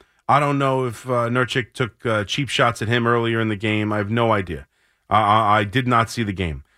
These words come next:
I'm seeing the clip. He's being defended. That's it. I mean, yeah, is he, he has his hand on his back, but, I mean, he's being defended.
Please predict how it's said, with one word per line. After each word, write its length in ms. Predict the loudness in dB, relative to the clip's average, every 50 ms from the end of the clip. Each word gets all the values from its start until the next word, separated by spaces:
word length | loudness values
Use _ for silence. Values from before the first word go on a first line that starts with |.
| _ _ -2
I'm 160 | 0 0 0
seeing 320 | 0 0 0 0 0 0 0
the 80 | -2
clip. 340 | -2 -2 -2 -4 -4 -4 -10 -20 _ _ _ _ _ _ _ _ _ _ _ _ _ _ _ _ _ _ _ _ _ _ _
He's 200 | -4 -2 -2 2
being 240 | 2 2 2 2 0
defended. 600 | -2 -2 -2 0 2 2 2 0 -2 -6 -10 -14 _ _ _ _ _
That's 220 | -2 -2 0 0 -2
it. 200 | -2 -2 -4 _ _ _ _ _ _ _ _ _ _ _ _ _ _ _ _ _ _ _ _ _ _ _
I 100 | -2 0
mean, 180 | 0 0 0 0
yeah, 120 | 0 0 0
is 120 | -2 -2
he, 160 | -4 -4 -6 -6 -6 -6
he 180 | -4 -2 0
has 200 | 2 2 2 0 -2
his 140 | -6 -8
hand 320 | -4 -2 0 2 2 2 2
on 140 | 0 0 0
his 120 | -4 -6
back, 540 | -6 -2 0 0 0 0 -2 -6 -10 -16 -12 -8
but, 160 | -6 -4 -4
I 100 | -2 -2
mean, 360 | -2 -2 -4 -4 -4 -6 -6 -10 _ _ _ _ _ _ _ _ _ _ _ _
he's 200 | -4 -4 -4 -2
being 280 | 0 0 0 0 0
defended. 600 | -2 -2 -2 0 2 2 2 2 0 -4 -6 -8